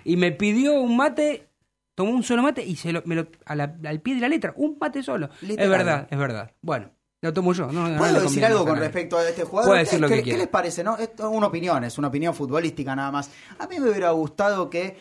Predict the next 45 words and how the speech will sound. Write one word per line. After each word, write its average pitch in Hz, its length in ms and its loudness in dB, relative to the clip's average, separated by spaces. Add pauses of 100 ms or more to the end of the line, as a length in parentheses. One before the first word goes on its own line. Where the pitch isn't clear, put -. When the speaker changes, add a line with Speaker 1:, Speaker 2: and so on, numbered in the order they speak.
(120)
Speaker 2:
en 139 120 -6
vez 160 160 0
de 147 280 0
haber 139 260 -2
sido 151 240 -4
cedido 151 380 -2
a 139 100 -4
préstamo, 190 460 -2
Alexis 165 320 -4
Cuello 202 380 -2
tenga 139 420 -2
esa 131 220 -6
Speaker 1:
Coincido. 127 200 0 (400)
Speaker 2:
oportunidad, 123 140 -2 (200)
en 147 200 -6
vez 185 160 -4
de 170 100 2
haber, 165 220 2
estar 185 260 -4
buscando 175 640 0
y 151 60 0
renegociando 151 1040 -4
con 143 140 -6
este 127 120 -4
Speaker 1:
Coincido, 123 240 -2
Speaker 2:
jugador. 131 260 -2
Speaker 1:
coincido. 117 400 -8
Speaker 2:
Me 214 100 -8
hubiera 220 160 -2
gustado 151 280 0
Speaker 1:
Yo, 196 100 8
la 185 100 6
Speaker 2:
que, - 20 8
Speaker 1:
verdad, 170 220 6
Speaker 2:
que - 20 4
Speaker 1:
no, 196 140 4
Speaker 2:
Coudet 170 120 0
le 175 60 2
Speaker 1:
para 170 160 6
Speaker 2:
dé 165 80 4
Speaker 1:
mí 196 60 6
Speaker 2:
una 190 100 6
Speaker 1:
me - 40 0
parece 175 360 4
Speaker 2:
oportunidad. - 220 -6